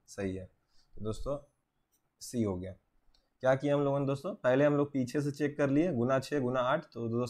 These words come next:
सम संख्या का सीरीज दिखा हम लोगों को छः आठ है, तो इससे पहले हम लोगों ने सोचा शायद चार हो सकता है, दो, चार, छः, आठ इस तरह की सीरीज। तो दोस्तों हम लोगों ने चेक किया साइन लगा करके, आंसर मैच करके आगे बढ़ते हैं।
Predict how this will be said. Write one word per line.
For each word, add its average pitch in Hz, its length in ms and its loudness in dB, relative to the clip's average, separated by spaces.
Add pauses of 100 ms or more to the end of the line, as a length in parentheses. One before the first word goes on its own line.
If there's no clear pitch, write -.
सम 143 160 2
संख्या 139 340 0
का 139 80 2
सीरीज 131 420 0 (320)
दिखा 120 280 0
हम 135 100 2
लोगों 131 180 2
को 151 100 0
छः 127 340 2
आठ 107 220 2
है, 95 100 -6
तो 110 60 -10
इससे 117 240 -8
पहले 131 260 0
हम 139 140 0
लोगों 131 180 0
ने 139 120 -2 (380)
सोचा 131 180 -2
शायद 123 260 2
चार 120 260 6
हो 127 120 -2
सकता 120 340 -2
है, 117 140 -4 (100)
दो, 110 280 2
चार, 117 240 2
छः, 113 240 -2
आठ 110 120 0
इस 113 140 -12
तरह 113 160 -2
की 110 80 -2
सीरीज। 107 340 -6 (440)
तो 104 40 -14
दोस्तों 110 240 -6
हम 127 40 -2
लोगों 127 140 0
ने 127 100 0
चेक 127 280 -6
किया 135 160 -2
साइन 127 240 -2
लगा 127 200 4
करके, 135 240 0 (600)
आंसर 107 280 -4
मैच 113 220 0
करके 127 240 -2
आगे - 540 -8
बढ़ते 92 280 -10
हैं। 104 80 -18